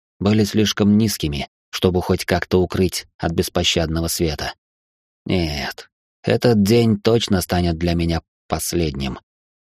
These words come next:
Пытаясь сделать очередной судорожный вздох, я внезапно понял, что больше не могу. Все, слиплись жабры у золотой рыбки.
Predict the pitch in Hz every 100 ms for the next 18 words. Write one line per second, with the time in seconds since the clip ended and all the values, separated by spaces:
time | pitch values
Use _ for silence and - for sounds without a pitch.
0 | _ _ _ _ _ _ _ 82 120 151
1 | 135 107 156 156 143 135 - 131 117 139
2 | 135 - 123 131 123 117 120 104 107 127
3 | 135 - 113 113 98 87 95 110 110 104
4 | 117 104 123 120 107 - 107 98 110 -
5 | 110 107 101 101 85 73 - _ _ _
6 | _ _ _ - 87 73 - _ _ -
7 | - 107 101 85 78 90 85 80 82 82
8 | 90 85 92 85 85 - 82 71